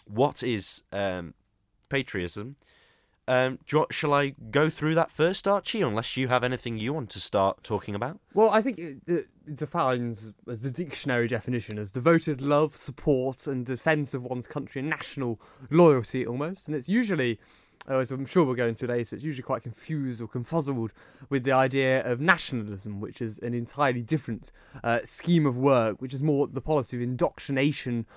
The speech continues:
Speaker 2: or asserting the interests of one's own nation, uh, as separate as the interests of other nations. So there's a slight difference there. It's almost an excessive form. It's, it's almost like a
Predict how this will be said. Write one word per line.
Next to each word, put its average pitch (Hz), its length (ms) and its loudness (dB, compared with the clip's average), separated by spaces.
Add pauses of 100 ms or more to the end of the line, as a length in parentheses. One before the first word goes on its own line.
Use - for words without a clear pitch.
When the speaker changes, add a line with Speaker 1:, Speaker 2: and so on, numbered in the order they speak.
(160)
Speaker 2:
or 127 80 -2
asserting 156 480 4
the 151 60 -2
interests 139 340 -6
of 120 60 -8
one's 127 260 -4
own 180 320 6
nation, 113 520 -4 (400)
uh, 120 240 0
as 117 100 -4
separate - 420 -8
as 113 120 -10
the - 80 -16
interests 123 340 -6
of - 140 -20
other 131 240 0
nations. 101 440 -6
So - 100 -6
there's 127 100 -4
a - 20 -8
slight 156 240 2
difference 127 460 -2
there. 107 160 -4
It's 107 100 -8
almost 127 340 0 (380)
an 127 140 -4
excessive - 840 -8
form. 135 460 -2
It's, 139 100 -8
it's 175 200 -2 (200)
almost 196 300 2
like 151 140 -2
a 135 180 -2